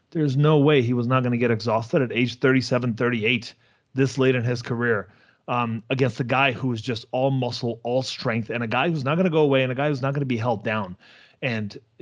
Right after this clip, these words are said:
Derek Brunson just exhausted himself. The amount of effort that it took to land some of those long, kind of sloppy-ish push forward left hands.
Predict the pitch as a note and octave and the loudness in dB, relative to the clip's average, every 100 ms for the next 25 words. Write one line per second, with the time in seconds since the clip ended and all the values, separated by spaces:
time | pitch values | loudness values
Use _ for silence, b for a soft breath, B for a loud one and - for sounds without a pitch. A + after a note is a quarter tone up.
0 | D#3+ D3+ B2 B2 A#2 B2+ A#2 B2+ B2 A#2+ | -14 -8 -2 0 0 -2 -2 -4 -4 -4
1 | G#2 A2 C3 C#3 A2 - F#2+ - G#2+ B2 | -4 -4 -4 -4 -4 -6 -6 -4 0 2
2 | A#2 A#2+ A#2 B2 A#2 A#2 - A#2 - A2 | 2 0 0 -2 -2 -4 -4 -4 -4 -2
3 | B2 A#2 B2 A#2 A2+ G2+ B2+ C3 C3 A2+ | 0 -2 -2 0 0 0 2 2 2 -2
4 | B2 G#2+ - b b b - - C#3 C3+ | -4 -4 -8 b b b -20 -4 2 2
5 | C3+ C3+ B2+ A2 - - _ _ _ - | 4 2 2 -2 -8 -12 _ _ _ -4
6 | C#3+ - D3+ B2+ B2+ A#2+ A#2+ A#2 A#2+ B2 | -4 -2 0 2 0 0 -4 -4 -6 -4
7 | C3 C3 | -2 -4